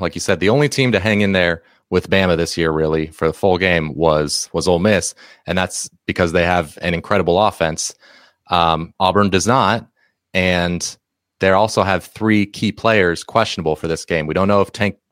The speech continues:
Bigsby, uh, at running back is, is gonna get the start. And both of their starting tackles are kinda day-to-day as well. So it, with, with those question marks, I'm just not sure they can keep up with this, uh,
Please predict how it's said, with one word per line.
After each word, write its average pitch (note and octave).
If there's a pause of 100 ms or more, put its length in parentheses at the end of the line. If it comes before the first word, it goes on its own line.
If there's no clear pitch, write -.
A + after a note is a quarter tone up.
Bigsby, A#2+ (320)
uh, F2
at F2
running G2
back G2+
is, F#2+
is F#2
gonna G2
get F#2+
the -
start. A2 (540)
And F2+
both G2
of -
their F#2+
starting F#2+
tackles G#2
are D2+
kinda E2+
day-to-day F2
as D#2
well. E2+
So D#2 (800)
it, E2+
with, F2
with F2+
those A2
question A#2
marks, A2
I'm F2+
just G2
not F#2
sure G2
they F2
can E2+
keep -
up F2
with D#2+
this, -
uh, D#2+